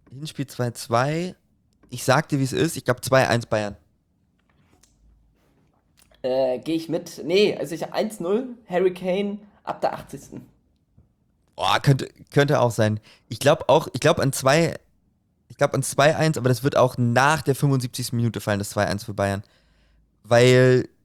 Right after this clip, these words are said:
Speaker 1: das wird kein Sieg von Bayerns Champions League Stärke, sondern eine Niederlage von Arsenals Nerven.
Speaker 2: Ja, und der Un-, Unbekümmertheit. Also, also, also Unbekümmertheit, also der fehlende
Speaker 1: Der
Speaker 2: Erfahrung.
Speaker 1: Unerfahrenheit.
Speaker 2: Ja,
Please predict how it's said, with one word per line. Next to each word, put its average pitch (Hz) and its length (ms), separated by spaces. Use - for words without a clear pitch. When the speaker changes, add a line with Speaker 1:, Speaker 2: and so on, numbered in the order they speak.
Speaker 1:
das 127 160
wird 147 180
kein 170 340
Sieg 156 320
von 139 240
Bayerns 147 640
Champions 170 480
League 170 160
Stärke, 151 500
sondern 131 520
eine 120 100
Niederlage 135 500
von 127 160
Arsenals 123 520
Nerven. 110 400
Speaker 2:
Ja, 139 200
und 131 180
der 127 480
Un-, 131 140
Unbekümmertheit. 120 840
Also, - 240
also, - 140
also 107 140
Unbekümmertheit, 127 400
also 123 160
der 123 360
fehlende 135 280
Speaker 1:
Der 117 80
Speaker 2:
Erfahrung. 147 120
Speaker 1:
Unerfahrenheit. 107 680
Speaker 2:
Ja, 123 140